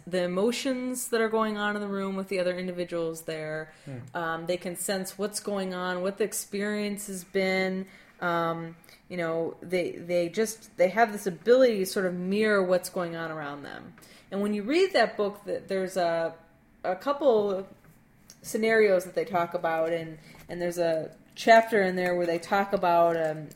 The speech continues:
Speaker 1: a relationship and, um, how a woman, um, uh, they're,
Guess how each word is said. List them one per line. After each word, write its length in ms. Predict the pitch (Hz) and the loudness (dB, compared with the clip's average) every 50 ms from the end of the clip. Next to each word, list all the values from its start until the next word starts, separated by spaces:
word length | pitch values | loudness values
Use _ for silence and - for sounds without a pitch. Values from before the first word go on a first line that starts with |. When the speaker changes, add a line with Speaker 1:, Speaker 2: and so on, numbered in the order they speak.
| _ - | _ -6
Speaker 1:
a 80 | 170 | -4
relationship 840 | 165 175 185 214 240 254 240 226 202 196 - - 165 160 170 165 - - | -2 2 2 4 2 2 2 -2 -6 -4 -4 -2 -2 -2 -2 -2 -6 -10
and, 380 | - 160 160 160 160 165 165 165 - - - - - - - | -10 -8 -8 -6 -6 -8 -8 -10 -14 -20 -20 -20 -20 -12 -10
um, 160 | - 165 170 | -8 -8 -6
how 260 | 170 185 196 196 196 | -2 2 4 6 6
a 120 | 190 185 180 | 6 4 2
woman, 540 | 180 214 311 359 320 233 196 185 185 190 | 0 0 0 0 0 0 0 0 0 -2
um, 440 | 180 127 175 170 165 165 165 165 160 - _ _ - - _ - | -2 -2 -2 -4 -4 -6 -8 -12 -16 -18 _ _ -20 -20 _ -10
uh, 380 | - 69 - - 82 - 58 - | -8 -6 -6 -6 -6 -6 -6 -4
they're, 220 | 180 185 185 185 | -2 -4 -4 -4